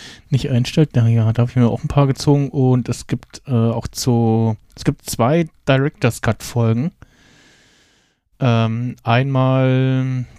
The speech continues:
der Protest in Staffel drei müsste das sein. Da ist die F-,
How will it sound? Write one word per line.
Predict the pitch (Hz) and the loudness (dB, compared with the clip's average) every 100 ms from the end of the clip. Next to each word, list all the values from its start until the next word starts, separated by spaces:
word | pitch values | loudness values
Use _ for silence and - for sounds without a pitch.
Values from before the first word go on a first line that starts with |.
| - | -2
der | 127 | 0
Protest | - - - 175 - - - - | 0 -2 0 0 -2 -10 -10 -2
in | 123 127 127 127 | -2 0 -2 -4
Staffel | - - 120 123 120 117 117 117 113 113 113 117 117 117 113 117 _ _ - | -4 -2 0 0 2 2 2 2 2 0 0 0 0 0 -2 -4 _ _ -4
drei | 113 - 110 110 113 110 156 | -4 -4 -10 -8 -2 2 2
müsste | 175 175 - | 2 -2 0
das | 165 143 | 2 2
sein. | 143 147 185 - - _ _ _ _ _ _ _ _ _ _ _ _ _ _ _ - | 2 2 0 -6 -20 _ _ _ _ _ _ _ _ _ _ _ _ _ _ _ -2
Da | 120 | 0
ist | - | 2
die | 123 | 2
F-, | 117 - - - | 2 -2 -14 -16